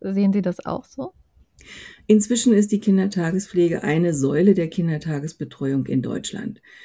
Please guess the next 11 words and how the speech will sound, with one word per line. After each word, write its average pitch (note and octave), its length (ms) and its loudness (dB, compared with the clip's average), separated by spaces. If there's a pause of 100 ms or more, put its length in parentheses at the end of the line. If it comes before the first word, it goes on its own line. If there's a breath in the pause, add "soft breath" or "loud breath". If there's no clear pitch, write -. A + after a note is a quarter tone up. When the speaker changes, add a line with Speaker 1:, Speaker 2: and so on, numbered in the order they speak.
(140)
Speaker 1:
Mhm. G3 220 2
Speaker 2:
Und D#3+ 240 2
die - 120 0
ist - 300 0
gleichberechtigt E3 1000 -2
neben D#3 340 0
der C#3+ 120 -4
Kindertageseinrichtung D3+ 1300 -4
und C3+ 200 -6
anderen C#3 420 -2
Formen C#3 480 -2